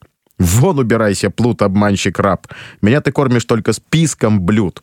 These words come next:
Будь проклят ты с твоей гнусной шайкой, что лишь смеётся над моей бедой.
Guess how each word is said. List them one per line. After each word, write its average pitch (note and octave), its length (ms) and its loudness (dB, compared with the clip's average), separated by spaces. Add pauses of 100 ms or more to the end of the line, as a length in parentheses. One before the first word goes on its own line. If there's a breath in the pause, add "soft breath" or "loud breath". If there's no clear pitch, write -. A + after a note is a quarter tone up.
Будь G#2 220 0
проклят B2 480 0
ты G#2 140 0
с - 80 -6
твоей G#2 260 2
гнусной G2 480 0
шайкой, C3 540 -2 (260 loud breath)
что - 220 -2
лишь F#2+ 200 2
смеётся F#2+ 480 0
над E2+ 200 0
моей F2+ 300 0
бедой. E2+ 460 0